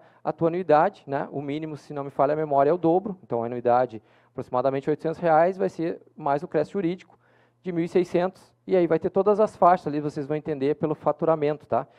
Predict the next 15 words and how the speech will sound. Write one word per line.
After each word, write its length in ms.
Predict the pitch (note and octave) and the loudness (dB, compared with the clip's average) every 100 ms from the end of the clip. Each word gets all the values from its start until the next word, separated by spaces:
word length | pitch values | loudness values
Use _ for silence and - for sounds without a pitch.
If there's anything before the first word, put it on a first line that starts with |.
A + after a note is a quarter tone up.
| _ - | _ -10
E 80 | C#3 | -2
também 300 | D#3 C#3+ D#3 | 0 0 0
faz 200 | D#3 D3+ | 0 0
sentido 440 | D#3+ - D#3 C#3 | -6 -8 -6 0
lá 220 | C3+ D#3 - _ _ _ _ | 2 2 -4 _ _ _ _
pro 100 | - | -4
enquadramento, 680 | D3+ D#3 D#3 D#3+ C#3 C#3 D3 | 0 2 4 4 0 -2 -4
depois 260 | D3+ D3 C#3 | -4 -2 -4
que 80 | C#3 | -6
a 20 | |
gente 140 | - | -2
vai 140 | C#3+ C3+ | 0 2
ver 240 | C3 C#3 _ _ - | 0 -4 _ _ -12
na 180 | C3 | -10
sequência 640 | B2+ D#3 - C3 C#3+ - D#3 | -8 -10 -2 -2 -2 -6 -10